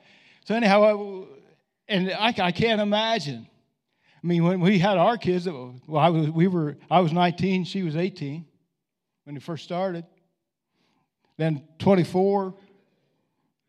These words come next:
we had the other one. And I can't imagine that. That,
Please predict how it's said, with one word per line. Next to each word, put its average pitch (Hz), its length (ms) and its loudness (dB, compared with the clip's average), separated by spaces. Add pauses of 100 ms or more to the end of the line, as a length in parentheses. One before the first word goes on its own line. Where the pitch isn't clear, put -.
(360)
we 156 100 -4
had 151 220 -2
the 147 100 -4
other 190 160 -2
one. 165 220 -6 (1500)
And 143 880 -2
I 226 100 -4
can't 220 280 -6
imagine 202 540 -4
that. 127 240 -8
That, 143 180 -8